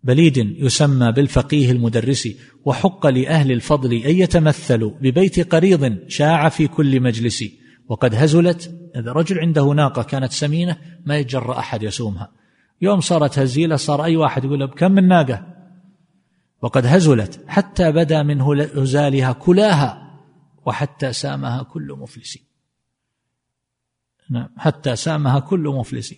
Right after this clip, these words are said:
وهكذا التعليم اليوم عند الكثيرين للأسف لم يتأهل لهذا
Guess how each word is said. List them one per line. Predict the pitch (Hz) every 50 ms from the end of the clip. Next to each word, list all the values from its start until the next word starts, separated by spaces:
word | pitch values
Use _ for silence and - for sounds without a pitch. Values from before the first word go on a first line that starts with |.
| _ -
وهكذا | 180 202 185 - 170 151 131
التعليم | - - - 127 117 127 131 123 120 131 - - _ _ -
اليوم | 147 127 127 131 135 131 123 123 113
عند | 123 139 139 139
الكثيرين | 131 123 - 135 120 - 135 131 135 151 156 151
للأسف | 143 127 123 151 147 - 202 - - - - - - - - - -
لم | 185 233 240
يتأهل | 214 185 165 - 156 147 143 143 120 104 123 127 120 113 117
لهذا | 101 113 127 123 117 104 101